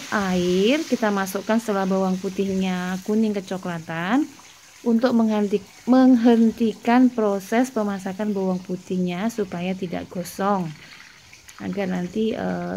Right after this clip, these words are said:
tidak pahit. Lalu kita masukkan juga, eh, terasinya. Kita goreng sampai terasi dan tomatnya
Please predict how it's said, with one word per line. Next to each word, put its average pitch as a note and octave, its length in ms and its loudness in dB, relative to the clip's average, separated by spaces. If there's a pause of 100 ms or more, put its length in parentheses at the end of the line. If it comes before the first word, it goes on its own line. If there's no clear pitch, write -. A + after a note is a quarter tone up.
tidak F3+ 320 -6
pahit. F#3 320 -6 (720)
Lalu G#3+ 320 0
kita A#3+ 240 2
masukkan G3 480 -2
juga, G#3+ 560 0
eh, F#3 480 -6 (160)
terasinya. G#3+ 960 -2 (1800)
Kita G#3+ 160 0
goreng A3 400 4
sampai B3 480 4
terasi B3 480 2
dan A3 240 4
tomatnya G#3 880 0